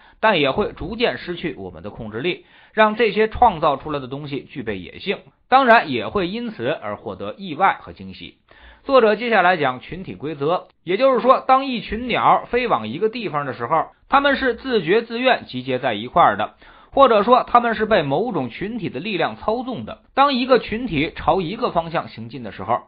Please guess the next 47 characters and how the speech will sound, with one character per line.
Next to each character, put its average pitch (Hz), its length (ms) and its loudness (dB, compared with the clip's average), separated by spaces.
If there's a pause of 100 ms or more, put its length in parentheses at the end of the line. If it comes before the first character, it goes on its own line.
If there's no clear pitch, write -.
个 233 220 2
体 127 200 -4
往 156 260 2
往 110 160 -2
会 107 140 -8
处 85 220 -14
于 101 180 -12
失 - 240 -12
控 143 200 -14
的 87 80 -14
状 101 180 -12
态， 143 260 4 (300)
大 214 140 6
家 220 160 6
推 240 220 -4
推 226 180 -4
搡 214 280 -2
搡 - 140 -10
的 110 80 -10
前 120 200 -10
进， 214 220 -6
想 104 260 -8
停 185 260 -12
下 220 120 0
来 135 200 2
已 92 80 -16
经 85 160 -18
没 90 180 -12
那 175 80 -10
么 135 100 -8
容 85 220 -14
易 113 120 -8
了。 101 180 -10 (320)
涌 165 260 -4
现 247 240 2
是 170 160 -6
一 143 80 -2
种 107 160 -10
非 220 200 -8
常 180 180 -4
普 107 220 -12
遍 165 240 -4
的 113 120 -8
自 - 140 -14
然 95 180 -10
现 104 220 -12
象， 127 200 -4